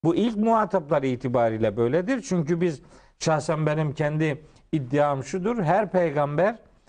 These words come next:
yöresel motiflerle süslenmiş bir tebliğde bulunur ama onun mesajı mutlaka evrenseldir. Ama yöresel başlayan bir tebliğ faaliyetinin yöresel değerlerden beslenmiş olması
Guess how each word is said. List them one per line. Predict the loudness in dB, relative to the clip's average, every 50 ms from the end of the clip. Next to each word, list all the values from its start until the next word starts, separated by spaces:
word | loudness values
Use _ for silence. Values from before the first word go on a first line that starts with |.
| -20 -20 -20 -20 -20 _ -6
yöresel | -2 0 2 4 4 4 2 2 2 2 2 2 4 2 2 -2 -4 -6 -8 -4
motiflerle | -4 -2 -2 0 -2 -4 -2 0 2 2 4 4 4 2 2 2 2 0 -2 -8 -18 -20 _ _ _ _
süslenmiş | -8 -4 -2 -2 -2 -2 -2 0 0 2 2 0 0 -2 -2 -2
bir | -2 0 0
tebliğde | 0 0 0 0 0 0 0 0 2 2 0 0
bulunur | 0 0 0 2 2 2 2 2
ama | 2 2 2 2 0 0 -2 -8 -16 -20 -20 -14 _ -2
onun | 0 2 2 2
mesajı | 2 2 2 2 0 0 -2 -2 0 0 0
mutlaka | 0 0 -2 -4 -6 -2 -2 -2 0 2 2 2 4 4 4
evrenseldir. | 2 2 2 2 2 0 -2 -2 -2 -2 -2 -4 -8 -16 -20 -20 -20 _ _ _ _ _ _ _ _ _ _ _ -18 -16 -16 -16 -16 -18 -20 -20 -20 -20 -18 -18 -18 -18 -18 -12 -6 -2
Ama | 0 2 2
yöresel | 2 4 4 4 4 2 2 2 2 2 2 2 0
başlayan | 0 -2 -2 -2 0 0 2 2 0 0 -4 -8 -10 -16 -20 -20 -10 _
bir | 0 0 0 0 -2 -8 -12 -6
tebliğ | 0 0 0 2 2 2 2 2
faaliyetinin | 2 2 2 2 2 2 2 2 2 0 0 0 -2 -2 -2 0 -2 -2 -4 -10 -14 -20 -20 -20 -20 -20 -16 -4
yöresel | 0 2 2 4 2 0 0 0 0 0 0 2
değerlerden | 4 4 4 4 4 4 2 2 2 2 2 0 0 0 0
beslenmiş | -2 -2 -2 -2 -2 -2 0 0 -2 0 0
olması | 0 0 2 2 0 -2 -2 0 -2 -2 -2